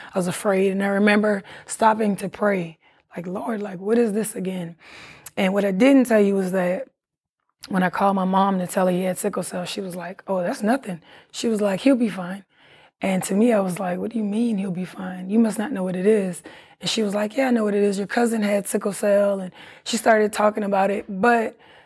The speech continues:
she said, "I'm gonna tell you this, and you need to remember this." She was like, "Take this scripture everywhere you go.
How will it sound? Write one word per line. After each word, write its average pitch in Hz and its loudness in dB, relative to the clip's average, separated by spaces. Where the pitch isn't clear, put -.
she - 0
said, 190 -4
"I'm 208 -4
gonna 208 -4
tell 220 2
you 214 4
this, 190 2
and 196 -4
you 196 2
need 190 0
to 202 -6
remember 202 0
this." 185 -6
She 226 -2
was 196 -4
like, 202 -10
"Take 226 2
this 226 2
scripture 202 -4
everywhere 208 0
you 196 -2
go. 92 -10